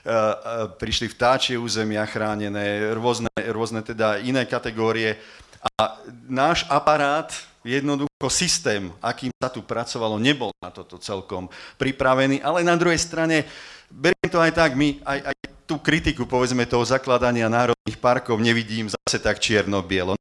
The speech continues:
No, robilo sa v, nemôžeme si dovoliť ten pohľad historizmu a pohľadu dozadu a teraz všetko ideme kritizovať, pretože to urobili vtedy zle. No, urobili to najlepšie, ako mohli a vedeli.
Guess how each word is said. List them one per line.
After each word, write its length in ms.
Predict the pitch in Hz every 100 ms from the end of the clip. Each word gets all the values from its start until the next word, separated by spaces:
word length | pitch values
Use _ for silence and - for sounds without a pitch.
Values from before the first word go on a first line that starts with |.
| -
No, 80 | -
robilo 480 | 131 139 147 160
sa 160 | 160 147
v, 400 | - - _ -
nemôžeme 640 | - 131 202 214 160 156
si 80 | 143
dovoliť 280 | 127 135 139
ten 120 | 123 113 -
pohľad 240 | 127 101
historizmu 800 | 113 - - 120 117 104 113 117
a 80 | 101 - - -
pohľadu 480 | - 120 127 120 110
dozadu 560 | 101 117 120 117 - 107
a 80 |
teraz 240 | 123 113 104
všetko 320 | 131 - 120
ideme 240 | 120 104
kritizovať, 640 | - 104 - 110 113 110 107
pretože 480 | 113 107 113 113 104 - - -
to 160 | 135
urobili 400 | 143 120 107 113
vtedy 320 | 113 - 120 113
zle. 160 | 98 104 -
No, 160 | 120
urobili 400 | 160 165 165 156
to 160 | 165 123
najlepšie, 400 | 120 135 143 139 -
ako 160 | -
mohli 320 | 120 139 143 147
a 80 |
vedeli. 480 | 120 101 117 117 151